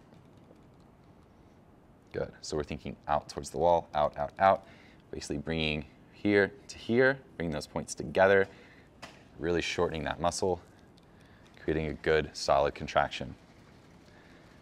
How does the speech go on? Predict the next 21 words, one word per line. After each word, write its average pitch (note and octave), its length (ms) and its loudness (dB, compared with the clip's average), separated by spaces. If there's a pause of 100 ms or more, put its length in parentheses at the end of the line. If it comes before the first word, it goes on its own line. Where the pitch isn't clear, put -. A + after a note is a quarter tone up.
Have D2 120 -4
Frankie E2 260 -4
do D#2 120 0
one E2 300 2
more D#2+ 160 2
rep E2 180 6
for G2+ 220 4
us. - 240 -4 (260)
He's - 100 -20
thinking D2+ 240 -8
punching - 400 -8
that F2 140 0
wall, D#2 200 0
punch, G2 160 -4 (100)
punch, F#2 220 -8
punch. B2 260 -4 (560)
Good. C2+ 160 -4 (840)
Good, D#2+ 180 -6
solid - 340 -4
contraction D2 480 -2
here. D2+ 180 -12